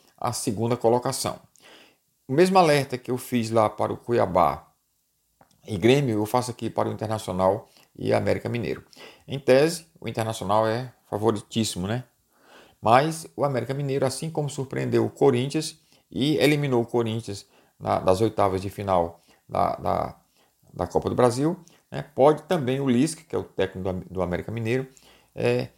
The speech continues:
surpreender o Internacional. Então o Internacional aí deve redobrar seus cuidados, porque, é, não vai ser fácil, né? O, o, o Lisca é um técnico bastante experiente, tanto que conseguiu realmente surpreender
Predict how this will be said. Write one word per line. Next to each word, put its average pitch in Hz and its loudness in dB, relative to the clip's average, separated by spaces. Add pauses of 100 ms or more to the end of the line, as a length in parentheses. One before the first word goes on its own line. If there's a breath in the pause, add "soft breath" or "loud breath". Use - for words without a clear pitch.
(200)
surpreender 147 2
o 117 -2
Internacional. 113 -4
Então 113 -4
o - -4
Internacional 113 -2
aí 98 2
deve 90 0
redobrar 90 4
seus 90 -8
cuidados, 120 0 (400 soft breath)
porque, 123 -2 (100)
é, 110 -4
não 110 -2
vai 139 2
ser 147 -4
fácil, - -8 (160)
né? 58 -12
O, - -4
o, 107 2
o 113 4
Lisca 139 0 (300 soft breath)
é 110 -6
um 117 -6
técnico 107 -6
bastante 101 -4
experiente, 113 -4 (260 soft breath)
tanto 165 -4
que 147 -2 (240 loud breath)
conseguiu 120 0
realmente 123 0
surpreender 135 0